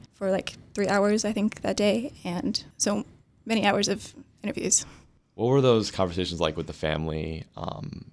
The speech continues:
Speaker 2: I know you have little tidbits in there about how the father started in the back of the phone book looking for dance schools or a nine-hour, fifty-four-minute Spotify playlist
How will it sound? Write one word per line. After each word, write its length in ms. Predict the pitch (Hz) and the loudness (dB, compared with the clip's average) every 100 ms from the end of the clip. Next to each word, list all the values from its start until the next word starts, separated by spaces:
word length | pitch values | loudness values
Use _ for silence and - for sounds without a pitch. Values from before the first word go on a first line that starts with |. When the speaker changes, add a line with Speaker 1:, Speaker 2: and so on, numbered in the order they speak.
| - | -10
Speaker 2:
I 80 | 87 | -4
know 200 | 87 87 | -2 -2
you 400 | 87 87 82 - _ _ - | -2 -4 -4 -10 _ _ -2
have 280 | 95 95 85 - - | 0 0 -4 -16 -12
little 180 | 95 92 | -4 -4
tidbits 480 | - 110 101 90 98 | -2 -2 -2 -2 -2
in 100 | 92 | 0
there 200 | 92 90 | 2 2
about 260 | 85 85 | 2 0
how 220 | 90 87 | 0 0
the 80 | 85 | -2
father 420 | 82 85 87 87 | 0 2 4 2
started 240 | 87 90 87 | 0 -2 0
in 60 | |
the 60 | 82 | -2
back 280 | 78 85 98 | -2 -4 -4
of 60 | |
the 40 | 90 | -10
phone 320 | - 98 92 | -2 0 2
book 320 | 92 92 90 - - - | 2 2 0 -14 -20 -8
looking 180 | 92 92 | -4 -2
for 120 | 87 | -2
dance 320 | 82 90 90 | 0 0 0
schools 680 | - - 98 92 90 87 85 - | -2 -4 0 2 2 2 -2 -2
or 260 | 85 85 85 | 0 0 -2
a 60 | |
nine-hour, 880 | 82 82 87 92 - 85 87 87 85 | -2 0 2 0 2 4 4 4 0
fifty-four-minute 1000 | 80 - - 92 101 95 87 85 85 82 | -4 -12 -6 -4 -4 -4 -2 0 -2 -2
Spotify 640 | - - 82 85 90 92 90 | -4 -2 2 2 4 0 2
playlist 460 | 95 90 92 87 | 0 2 0 -2